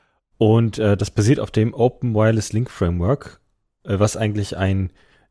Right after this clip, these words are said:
Reverse Engineering vom Apple Wireless Direct Link ist. Und, äh, es ist qu-, äh, es ist so simpel wie AirDrop eigentlich. Man kann einfach Dateien rumdroppen.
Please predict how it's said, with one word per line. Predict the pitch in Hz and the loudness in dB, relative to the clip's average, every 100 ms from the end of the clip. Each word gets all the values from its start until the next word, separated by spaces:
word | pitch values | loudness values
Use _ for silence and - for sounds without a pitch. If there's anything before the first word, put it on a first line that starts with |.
| _ _ | _ _
Reverse | 113 113 104 120 113 | 0 2 4 4 4
Engineering | 117 92 110 110 101 | -2 2 2 2 0
vom | 101 95 | -2 -4
Apple | - 104 107 | -4 2 2
Wireless | 95 95 92 90 | 4 2 2 -2
Direct | 95 95 87 | 0 -2 -2
Link | 92 101 | -6 -6
ist. | - 117 - _ _ _ _ _ _ _ _ _ _ | -6 -8 -8 _ _ _ _ _ _ _ _ _ _
Und, | - 110 104 101 101 104 | -2 2 4 2 -2 0
äh, | 107 107 | 2 2
es | 107 | 2
ist | 135 - | -2 -4
qu-, | - - - - | -12 -20 -20 -14
äh, | - 175 - _ | -14 -12 -16 _
es | 151 127 | 0 2
ist | 131 - | 2 2
so | |
simpel | 113 139 135 117 | 4 4 4 0
wie | 120 | 2
AirDrop | 104 113 113 | 2 4 2
eigentlich. | - 87 92 127 - _ _ | 0 -6 -2 -4 -4 _ _
Man | 113 104 101 | 0 2 2
kann | - 104 | -2 -4
einfach | 98 98 113 | -4 -6 -6
Dateien | 120 131 123 104 | -2 2 2 0
rumdroppen. | 101 92 92 92 | -2 -2 -4 -4